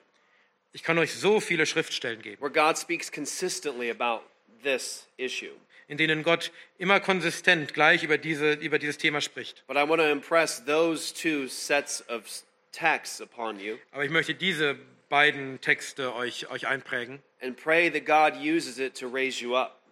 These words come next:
Speaker 1: und beten, dass Gott sie benutzen möge, um euch aufstehen zu lassen.
Speaker 2: We want nothing from you.
Speaker 1: Wir wollen nichts von euch.
Speaker 2: Nothing.
Speaker 1: Gar nichts.
Speaker 2: We want just to give to you.
Speaker 1: Wir möchten euch nur geben.
Speaker 2: We are not trying to start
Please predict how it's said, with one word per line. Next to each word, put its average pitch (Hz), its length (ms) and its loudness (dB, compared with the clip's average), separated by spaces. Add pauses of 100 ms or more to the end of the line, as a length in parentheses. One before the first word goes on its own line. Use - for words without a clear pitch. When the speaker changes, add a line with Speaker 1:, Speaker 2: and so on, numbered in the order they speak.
(120)
Speaker 1:
und 131 140 -20
beten, 170 320 4
dass 139 200 -6
Gott 180 240 4
sie - 80 -4
benutzen 160 480 -4
möge, 131 260 -4
um 139 140 -2
euch 135 280 -2
aufstehen 156 560 2
zu - 140 -14
lassen. 107 300 -16 (440)
Speaker 2:
We 170 320 0
want 175 280 4
nothing 151 340 0
from 127 240 -2
you. 95 120 -18 (380)
Speaker 1:
Wir 185 200 2
wollen 175 180 4
nichts 147 240 -4
von 127 160 -12
euch. 107 300 -14 (840)
Speaker 2:
Nothing. 151 320 -2 (400)
Speaker 1:
Gar 160 140 0
nichts. - 360 -12 (600)
Speaker 2:
We 131 160 -4
want 147 280 2
just 143 240 0
to 139 80 -6
give 135 240 -2
to 113 120 -12
you. 82 100 -12 (420)
Speaker 1:
Wir 147 80 -12
möchten 156 300 -2
euch 143 180 -4
nur 160 160 -2
geben. 127 240 -6 (420)
Speaker 2:
We 143 120 4
are 147 80 4
not 156 240 6
trying 165 200 4
to 156 60 -2
start 165 400 4